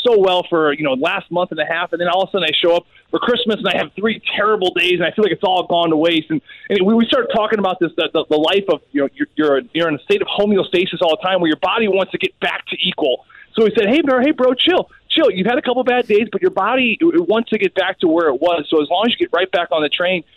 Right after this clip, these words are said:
you're, you're in a good spot." So I find that in life, like, you know, I, I try not to get too upset about things too often, and I think that the biggest gift of it all really for me is just my big family, where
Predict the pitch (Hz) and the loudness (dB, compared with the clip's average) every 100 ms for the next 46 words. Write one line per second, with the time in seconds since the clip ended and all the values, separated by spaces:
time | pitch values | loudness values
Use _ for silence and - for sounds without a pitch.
0 | _ 165 - 180 175 156 156 - - 233 | _ -2 0 0 0 0 -2 -2 -4 -2
1 | 156 - - - _ - 277 254 302 381 | -2 -6 -20 -20 _ 0 0 0 0 0
2 | 330 247 220 240 254 185 - 180 170 _ | 0 -2 0 0 0 -2 -2 -2 -2 _
3 | _ 208 220 202 185 _ _ - 208 - | _ -4 0 0 -2 _ _ -6 -4 -4
4 | 214 277 392 330 240 233 269 233 - 233 | -2 0 0 0 -4 -2 -2 -2 -2 0
5 | 233 226 240 233 - 240 202 214 - 226 | -2 0 0 -2 0 0 0 -2 0 0
6 | 220 190 190 220 240 196 170 165 151 202 | 2 0 0 0 0 0 0 -2 -2 0
7 | 196 - 196 - 147 156 170 156 - _ | -2 0 -4 -2 0 2 4 2 -2 _
8 | - 156 185 180 180 165 175 160 139 165 | -4 2 2 2 0 0 2 2 0 -2
9 | - 147 160 147 147 160 202 131 117 135 | -2 -2 -2 -4 -2 0 2 0 0 0
10 | 156 147 | 2 0